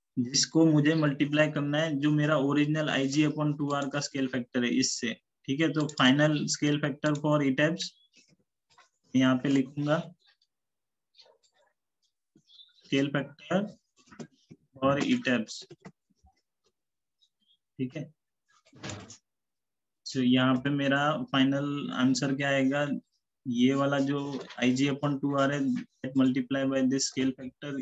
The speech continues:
ये, और यहाँ पे this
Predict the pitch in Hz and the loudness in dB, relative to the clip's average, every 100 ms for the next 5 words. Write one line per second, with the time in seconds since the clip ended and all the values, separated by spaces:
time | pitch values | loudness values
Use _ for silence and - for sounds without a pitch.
0 | 127 127 135 165 - _ _ _ _ _ | 2 2 2 -2 -8 _ _ _ _ _
1 | _ 113 120 123 123 123 123 127 139 143 | _ -4 0 4 6 6 6 2 0 -4
2 | 160 156 - _ _ _ - - - - | -4 -6 -16 _ _ _ -10 -8 -10 -16
3 | _ - _ - - - - - _ _ | _ -20 _ -20 -20 -20 -20 -20 _ _
4 | _ _ _ _ _ _ _ 135 127 135 | _ _ _ _ _ _ _ -10 -10 -8
5 | 135 | -8